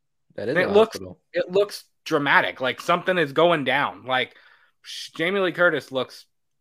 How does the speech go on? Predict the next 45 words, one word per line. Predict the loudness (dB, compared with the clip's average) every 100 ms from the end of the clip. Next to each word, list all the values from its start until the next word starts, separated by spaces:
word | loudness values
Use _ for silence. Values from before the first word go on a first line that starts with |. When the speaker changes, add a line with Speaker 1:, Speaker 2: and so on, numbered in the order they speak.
| _ _ _ _ _
Speaker 2:
she | _ -8
doesn't | -6 -6
look | -6
<laughs> |
happy. | -6 -6 -2 -2 -2 _ -10
Speaker 1:
She | -4 -4 -4
does | -2
Speaker 2:
She | 0
Speaker 1:
not |
Speaker 2:
doesn't | 0 0
Speaker 1:
look | 0
Speaker 2:
look | 0
like | -2
Speaker 1:
happy. | -4 -8
Speaker 2:
she's, | -10 -14 -20 -20 -20 -8
like, | -6 -4
something | -4 -6 -4
good | -4
is | -4
going | -6 -8 -6
down. | -8 -10 -18 _
Speaker 1:
She | -14 -6
saw | -2 0
that | 0
hospital | 4 8 8
Speaker 2:
Okay. | 6 4
Speaker 1:
bill. | 0 -8 _ _ _ _ _ _ _ _ _ _ _ _ _ _ _ -10
Speaker 2:
Okay. | -8 -6 -8 -10 _ _ _ _ _ _ _ _ _ _ _ _ _ _ _ _ _ _ -20 _ _ _ _ _ -20
This | 0 4 4 2
is | -4 -2
the | -4
shot | -2 4 6 6 4
that | -4 -4
we | -2 -2
were | -4
talking | 0 0 0 -8
about | -8 -8 -8
the | -12
other | -12 -12
night | -14 -8
that | -8 -6
we | -4
didn't | -2 -4 -2
wanna | -2 -2 -4
spoil | -8 -4 -2 0 0 -2